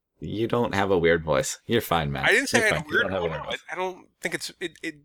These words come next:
Speaker 2: it's just something I never really considered. Like, do I sound like Kermit the Frog?
Speaker 1: No, no, I don't think so. But it does make me laugh.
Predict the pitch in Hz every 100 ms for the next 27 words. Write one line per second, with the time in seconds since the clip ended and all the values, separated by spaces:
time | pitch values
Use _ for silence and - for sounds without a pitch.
0 | - 165 190 - 180 160 151 151 151 139
1 | 120 - 202 90 - 131 170 - 214 214
2 | 220 226 214 - 220 - 277 311 - -
3 | - - - - - - 82 80 - -
4 | 87 62 - - - 110 - 65 - 64
5 | - _ - 110 98 - 85 67 58 53